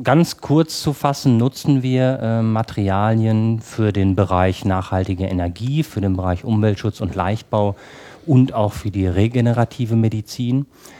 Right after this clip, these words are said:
Und ja, im Bereich Küstenforschung, da steckt eigentlich das Programm ja auch schon im Namen. Wir beschäftigen uns mit den Küsten und insbesondere, wie der Klimawandel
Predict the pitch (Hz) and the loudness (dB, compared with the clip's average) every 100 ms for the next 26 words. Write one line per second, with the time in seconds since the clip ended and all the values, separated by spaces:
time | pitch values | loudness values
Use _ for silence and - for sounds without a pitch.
0 | - - - 113 107 104 104 - - 95 | -20 -20 -4 2 4 4 2 -2 -2 -2
1 | 90 98 95 98 95 92 - 113 - 113 | 0 0 0 2 2 0 2 0 2 -2
2 | 107 101 98 104 98 92 87 - 98 - | 2 2 2 0 2 2 0 -2 -6 -2
3 | 95 95 95 - - 90 92 92 98 95 | -2 0 -2 -6 -6 0 2 2 2 -2
4 | - 92 90 98 92 92 87 92 107 117 | -2 -2 0 -2 0 2 2 2 2 2
5 | 107 95 92 101 - 98 101 98 92 92 | 0 -2 0 -2 0 -2 0 0 2 2
6 | 90 107 - - 113 117 98 101 98 - | 0 -2 -2 2 2 2 0 0 -2 -2
7 | 90 95 92 92 87 98 90 - 113 107 | 0 2 2 0 0 2 2 0 2 4
8 | 104 95 95 98 95 | 6 6 4 2 0